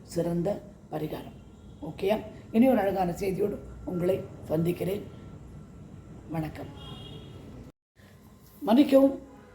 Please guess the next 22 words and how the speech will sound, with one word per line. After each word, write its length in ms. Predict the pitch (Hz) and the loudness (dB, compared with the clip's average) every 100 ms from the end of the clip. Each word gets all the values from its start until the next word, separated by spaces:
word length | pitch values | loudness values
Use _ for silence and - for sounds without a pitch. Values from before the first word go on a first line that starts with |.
| - | -10
இந்த 160 | - 196 | -4 0
கிறிஸ்துவ, 420 | 240 233 - 254 | 2 2 8 8
முஸ்லீம் 460 | 233 196 220 202 - - - | 8 6 0 -2 -4 -14 -12
நண்பர்கள் 420 | - 196 190 185 180 | -4 0 2 4 2
நிறைய 240 | 175 185 | 4 4
பேர் 140 | 190 | 6
இருக்காங்க 280 | 170 165 160 | 4 4 2
இங்க. 240 | 156 147 180 - - - - | 2 0 -2 -6 -20 -20 0
அவங்களுக்கான 520 | 190 254 262 254 220 220 254 - - | 6 8 8 8 8 8 4 0 -14
இந்த 140 | - 196 | -6 2
வெள்ளிக்கிழமை 500 | 214 247 226 190 185 | 4 6 4 2 2
பிரார்த்தனை. 520 | 185 185 208 233 302 - - | 2 2 2 0 -2 -8 -2
நீங்க, 420 | 285 233 233 - - - - - - | 6 8 8 4 -10 -20 -20 -12 2
அ, 320 | 226 220 220 | 8 8 8
முஸ்லீம்ஸ் 400 | 220 240 349 339 | 6 6 6 6
வந்து 200 | 277 240 | 6 4
இந்த 120 | 247 | 4
தொழுகை 340 | 220 226 240 262 | 6 6 6 8
அஞ்சு 260 | 208 196 | 6 6
வேளை 180 | 214 214 | 6 6
பண்ணணும் 340 | 214 175 180 165 | 6 2 2 2
இல்லையா? 260 | 160 175 | 2 0